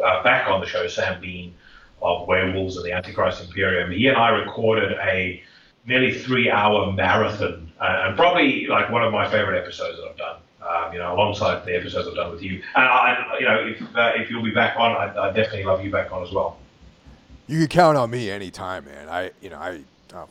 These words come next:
Speaker 2: you know, actually, to be honest with you, I don't, Into the Necrosphere really is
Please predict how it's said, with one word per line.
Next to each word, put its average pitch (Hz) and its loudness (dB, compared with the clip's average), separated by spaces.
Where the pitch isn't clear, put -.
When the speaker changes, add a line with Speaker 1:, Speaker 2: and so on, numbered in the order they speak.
Speaker 2:
you 104 -14
know, - -16
actually, 175 6
to 139 0
be 160 0
honest 170 0
with 113 -10
you, 92 -6
I 127 4
don't, 180 0
Into 185 -4
the 139 -4
Necrosphere 113 -4
really 95 -6
is 92 -10